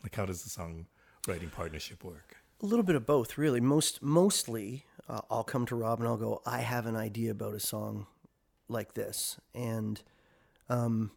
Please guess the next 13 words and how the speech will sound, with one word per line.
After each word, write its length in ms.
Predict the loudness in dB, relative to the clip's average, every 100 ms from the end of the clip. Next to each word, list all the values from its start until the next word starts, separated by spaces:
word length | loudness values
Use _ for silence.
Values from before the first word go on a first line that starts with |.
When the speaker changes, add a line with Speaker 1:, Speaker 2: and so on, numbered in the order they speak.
| _ _ 0
Speaker 2:
he'll 120 | 2
go, 200 | 2 -2
"Wow, 300 | -4 -4 -6
that's 220 | -8 -8 -4
really, 240 | -4 -2
really 240 | -6 -8
great." 340 | -8 -6 -6 -8
Or, 380 | -10 -10 -10 -12 -10
you 80 | -8
know, 120 | -6
"Maybe, 300 | -6 -4 -4 -6
well, 160 | -8 -4
that's, 280 | -2 -2